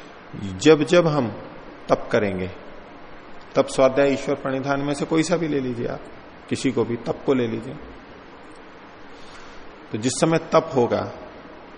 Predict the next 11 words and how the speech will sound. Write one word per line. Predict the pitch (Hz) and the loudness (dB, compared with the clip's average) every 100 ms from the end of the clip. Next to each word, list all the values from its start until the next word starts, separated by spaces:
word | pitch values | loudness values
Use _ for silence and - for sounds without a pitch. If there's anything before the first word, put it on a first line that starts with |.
| - - | -12 -4
तो | |
व्यक्ति | 113 123 - 151 143 | 0 0 4 4 6
द्वंद्वों | 123 127 127 131 | 4 4 4 4
का | 151 | 2
सहन | 151 139 123 117 | 2 2 0 0
करेगा, | 98 87 90 92 - - - - - - - - - - - - - - - - - - - - - - - | -2 -2 -4 -8 -12 -16 -18 -18 -18 -18 -18 -18 -18 -20 -20 -20 -18 -18 -18 -18 -18 -18 -18 -20 -20 -14 -2
सुख | 127 - | -2 2
दुख | 135 | 2
का | 131 | 4
सहन | 117 117 110 107 | 4 2 0 0
करेगा। | 101 92 90 101 | 0 0 -2 -6